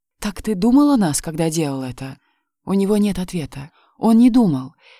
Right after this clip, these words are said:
Точнее, он не думал, что делает что-то плохое или будет делать что-то плохое. В одну из своих поездок к родителям он встретил одноклассницу. В школе она была заводилой и лидер, да и теперь просто вихрь.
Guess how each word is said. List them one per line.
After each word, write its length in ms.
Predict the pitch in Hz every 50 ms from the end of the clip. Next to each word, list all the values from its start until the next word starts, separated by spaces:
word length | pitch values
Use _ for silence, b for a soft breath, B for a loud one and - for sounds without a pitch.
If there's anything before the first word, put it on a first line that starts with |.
| b b -
Точнее, 500 | 185 185 180 - 220 233 233 226 220 -
он 160 | - 208 208 202
не 100 | 202 202
думал, 340 | 175 226 240 233 226 226
что 220 | 196 - - 196 190
делает 340 | 170 196 214 202 202 190 185
что-то 300 | - - 170 170 - 156
плохое 600 | - 147 147 143 - - 202 208 208 208 196 b b b b b
или 280 | b - 254 254 269
будет 380 | 233 190 185 196 196 220 202 - -
делать 340 | 156 143 160 165 170 175
что-то 260 | - - 151 139 - 160
плохое. 600 | - 147 139 - - 131 127 123 123 127 139 - _ _ _ _ _ _ _ _ _ _ _
В 100 | - 160
одну 220 | 165 165 175 170 170
из 120 | 160 151
своих 220 | - 156 156 139
поездок 420 | - 147 143 156 165 147 143 143 -
к 20 |
родителям 580 | - 143 143 147 196 180 - 185 175 170 165 - B B B B B
он 160 | - 247 247
встретил 400 | 240 - - 202 196 190 185 175
одноклассницу. 840 | 175 170 170 170 - 165 139 131 123 - 127 127 - - - 135 143 _ _ _ _ _ _ _ _
В 80 | - -
школе 280 | - - 277 277 240 196
она 160 | 170 156 147
была 180 | 139 147 143 139
заводилой 600 | 131 - 143 143 143 147 190 208 196 175 151 147
и 20 |
лидер, 360 | 147 170 196 202 170 180 175 - _ -
да 140 | - 185 208
и 100 | 220 214
теперь 340 | - 226 - - 254 240
просто 320 | - - 160 151 - - 165
вихрь. 380 | 147 147 135 - - - -